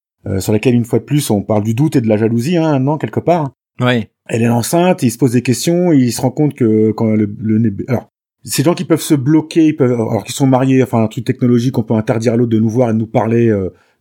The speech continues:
Speaker 1: un système qu'on verra dans l'autre épisode qui ressemble à ça aussi.
Speaker 2: Exactement.
Speaker 1: Et en gros, il, donc, il, il peut pas s'approcher, attendre, enfin, il peut pas s'approcher de la personne physiquement à cause de ce système. Et elle finit par mourir, et il trou-, il trouve que sa fille a un air, un air asiatique.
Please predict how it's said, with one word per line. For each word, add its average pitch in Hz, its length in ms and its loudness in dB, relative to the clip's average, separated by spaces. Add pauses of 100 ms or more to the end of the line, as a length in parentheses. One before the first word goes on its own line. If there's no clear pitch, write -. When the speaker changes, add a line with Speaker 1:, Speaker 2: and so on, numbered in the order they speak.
Speaker 1:
un 123 100 -6
système 143 260 -2
qu'on 127 140 0
verra 127 200 2
dans 123 120 2
l'autre 135 180 0
épisode 139 280 0
qui 139 80 -4
ressemble 117 240 0
à 113 40 2
ça 110 160 0
aussi. 147 300 -4 (160)
Speaker 2:
Exactement. 147 500 0 (280)
Speaker 1:
Et 127 180 0
en 135 80 4
gros, 160 260 2
il, 139 260 2
donc, 147 220 0
il, 147 100 -6
il 143 80 -8
peut 147 100 0
pas 175 100 2
s'approcher, 156 500 0
attendre, 147 340 0
enfin, - 160 -2
il 127 120 0
peut 139 120 -4
pas 170 120 0
s'approcher 170 340 -2
de 139 80 0
la 127 80 2
personne 139 300 -2
physiquement 135 400 -4
à 139 60 0
cause 123 160 -4
de 120 60 -4
ce 117 140 -4
système. 156 460 -2 (360)
Et 107 80 -2
elle 107 80 2
finit 143 280 2
par 127 160 2
mourir, 139 380 4
et 143 60 4
il 110 60 -2
trou-, 143 180 -4
il 107 60 -6
trouve 143 160 -6
que - 100 -2
sa 123 140 0
fille 156 240 -2
a 107 100 0
un 104 280 -2
air, 107 100 -2
un 107 300 -2
air 123 140 2
asiatique. 120 540 -2